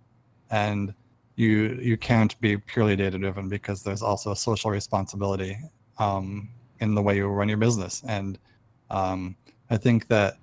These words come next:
that challenge has come to the forefront in the games industry because, like, people have, um, you know, said it, uh, as, as,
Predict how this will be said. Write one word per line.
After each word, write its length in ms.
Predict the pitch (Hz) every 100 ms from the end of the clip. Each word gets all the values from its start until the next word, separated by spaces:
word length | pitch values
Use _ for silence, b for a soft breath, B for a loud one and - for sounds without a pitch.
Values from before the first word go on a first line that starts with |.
| _ _ _
that 640 | 117 104 120 117 107 - 160
challenge 500 | - 120 110 110 117
has 220 | 107 104 -
come 180 | 110
to 80 | 107
the 80 | 101
forefront 640 | - 110 107 113 104 104
in 100 | 117
the 100 | 104
games 280 | 101 101 98
industry 580 | 101 101 - 98 98 95 _ _ _
because, 580 | 123 - 120 113 110 107
like, 360 | 104 101 -
people 260 | - 117 117
have, 460 | 107 113 113 104 - _ _ _ _ _ _ _ _ -
um, 580 | 107 104 101 98 101 - _ _ _ _
you 80 | 127
know, 100 | 113
said 260 | - 131 120
it, 100 | 113
uh, 400 | 120 131 120 113
as, 220 | 120 113
as, 440 | 135 107 104 -